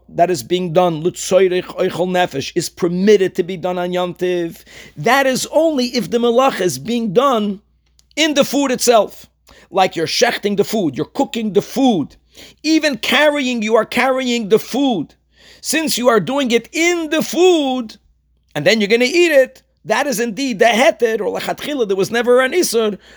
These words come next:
on any melacha that is being done, l'tzoirech achilas yontif. The Rebbe says, beautiful, that the whole prohibition of tchumen is not on the food, it's on the person. Even if I'm going to go get food, but the prohibition, the melacha,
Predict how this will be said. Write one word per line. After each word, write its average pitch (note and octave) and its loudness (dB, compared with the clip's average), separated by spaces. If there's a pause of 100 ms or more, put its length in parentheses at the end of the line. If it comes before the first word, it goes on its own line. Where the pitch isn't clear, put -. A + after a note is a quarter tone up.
(140)
on F#3 -2
any B3+ 0
melacha C4+ 2
that A#3 0
is F3 0
being G#3+ -4
done, B3 2
l'tzoirech A#3 2
achilas G3+ -2
yontif. E3+ -4 (320)
The - -2
Rebbe A#3 0
says, G3+ 0
beautiful, F3 -2
that E3 0
the D#3+ 0
whole B3 2
prohibition G3 -4
of - -6
tchumen G#3 -2
is F3+ -4
not G#3+ -4
on G3+ -2
the F#3 -2
food, F#3 -4
it's F3 -6
on F#3 -2
the G3+ 0
person. A3+ 0 (840)
Even F#4 4
if A3+ 0
I'm B3+ -2
going A3+ 2 (300)
to A#3+ -2
go G#3 2
get E3 0
food, F3+ -8
but F#3 -2
the F#3+ -2
prohibition, F3+ -2 (240)
the E3 2
melacha, A3+ 0